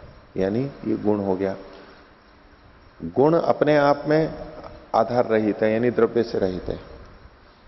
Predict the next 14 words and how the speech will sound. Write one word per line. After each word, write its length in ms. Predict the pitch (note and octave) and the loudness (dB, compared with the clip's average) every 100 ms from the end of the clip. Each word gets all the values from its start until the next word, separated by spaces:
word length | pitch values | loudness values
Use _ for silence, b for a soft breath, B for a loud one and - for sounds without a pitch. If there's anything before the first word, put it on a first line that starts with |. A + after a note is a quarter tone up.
| - - | -20 -6
लेकिन 380 | A2 - C3+ G#2+ | -2 0 0 0
गुण 200 | D3 D#3+ | 4 4
द्रव्य 300 | C#3+ C3+ B2 | 4 2 4
में 120 | B2 A#2 | 2 2
ही 140 | A#2 | 0
रहेगा। 400 | A2 G#2 G2+ G#2 - - - - - _ _ _ _ _ - | 2 2 0 -2 -8 -18 -20 -20 -20 _ _ _ _ _ -4
अगर 180 | G#2 A#2 | 0 2
द्रव्य 340 | A#2+ B2 D3+ | 2 4 2
नहीं 200 | C#3+ C#3+ | 2 0
है 80 | C3 | 2
तो 100 | A#2+ | 2
गुण 160 | A2 A2+ | 0 0
नहीं 180 | A#2 | 0
रहेगा। 340 | A#2 A2+ A2 | 2 0 -2